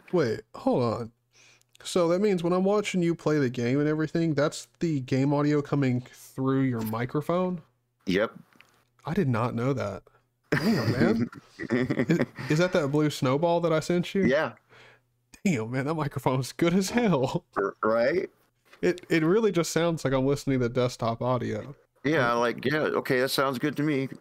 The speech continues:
Speaker 2: And it's like, okay, you can't get more <laughs> simple than that. I don't have to do anything complicated.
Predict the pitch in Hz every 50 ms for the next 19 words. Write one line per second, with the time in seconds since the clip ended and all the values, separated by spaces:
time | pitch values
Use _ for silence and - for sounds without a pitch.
0 | - - - - 101 101 90 - - 101 101 101 - 101 104 104 - - 113 110
1 | 95 - 117 113 - 123 110 - 120 113 117 - - - 147 143 - - 110 95
2 | 107 101 107 113 107 101 104 101 - - - - 98 95 101 92 92 - - 92
3 | 90 98 101 107 107 104 - - 87 104 - - 85 85 - - - - - 85
4 | 85 82 87